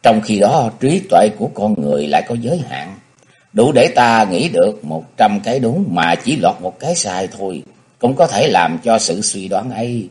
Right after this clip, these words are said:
phải sai lệch tất cả đó." Dân Nhi lúc này nói:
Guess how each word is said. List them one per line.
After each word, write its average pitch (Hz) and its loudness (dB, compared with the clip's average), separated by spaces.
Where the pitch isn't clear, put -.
phải 78 -8
sai 71 -4
lệch 60 -4
tất 139 -10
cả - -8
đó." - -14
Dân 107 2
Nhi 101 4
lúc 120 -2
này 71 -8
nói: 120 -10